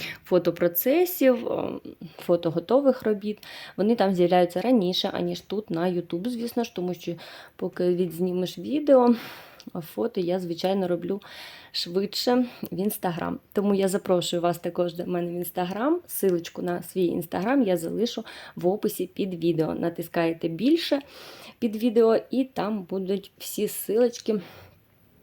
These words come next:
які я залишаю. А, так, в'язала я цю шапочку, значить, на нових спицях, е, які я собі замовила. Зараз покажу, як вони виглядають.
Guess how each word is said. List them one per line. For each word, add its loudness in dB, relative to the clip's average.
які -2
я 2
залишаю. -2
А, -8
так, 0
в'язала 4
я 6
цю -2
шапочку, -2
значить, -2
на 4
нових 4
спицях, -4
е, -4
які -2
я 2
собі -6
замовила. -4
Зараз -6
покажу, -10
як -6
вони -4
виглядають. -6